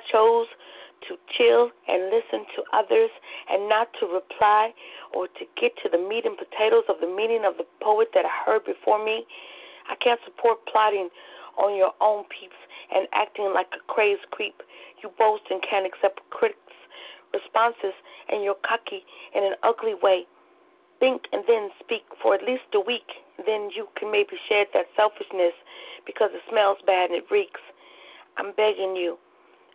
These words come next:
to not feel like this and act the way that you do because it's apparent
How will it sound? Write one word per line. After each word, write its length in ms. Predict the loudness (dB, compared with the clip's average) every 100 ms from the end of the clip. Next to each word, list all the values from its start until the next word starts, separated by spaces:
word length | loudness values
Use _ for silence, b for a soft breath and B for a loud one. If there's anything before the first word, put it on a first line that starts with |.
| _ -8
to 120 | 0
not 220 | 2 0 -8 b b _ 2
feel 240 | 4 4
like 180 | 2 -2 -6
this 120 | -8 -8 -18 -6
and 180 | -6 -2
act 220 | -2 0
the 80 | 0
way 180 | 0 -2
that 240 | -4 -12
you 100 | -12 -6
do 160 | -6 -6
because 260 | -4 -4 -4
it's 100 | -14 -20 -4
apparent 360 | 2 2 2